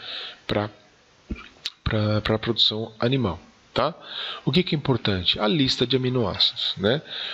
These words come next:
Os aminoácidos acabam encarecendo bastante a formulação de rações quando você tem uma demanda muito grande por proteína ou de aminoácidos pra síntese proteica do animal,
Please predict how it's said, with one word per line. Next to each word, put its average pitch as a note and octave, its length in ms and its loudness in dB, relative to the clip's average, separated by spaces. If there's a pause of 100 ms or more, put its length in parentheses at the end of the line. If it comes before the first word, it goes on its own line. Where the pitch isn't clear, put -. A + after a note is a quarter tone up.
(180)
Os C#3 60 2
aminoácidos C#3 400 4
acabam C#3 300 -2
encarecendo C#3 480 0
bastante C#3 520 0
a A#2 40 -4
formulação A2 480 2
de G#2 100 -2
rações G2 460 0
quando C3 320 -2
você G#2+ 240 0
tem A2+ 120 0
uma G#2+ 120 4
demanda G#2 320 0
muito G#2+ 240 0
grande G#2+ 260 2
por G#2 160 -2
proteína G2+ 640 0
ou G#2 160 4
de G#2+ 100 2
aminoácidos G2 440 2
pra G#2 160 0
síntese - 500 0
proteica G2 460 -2
do G2+ 100 -2
animal, G2+ 400 -2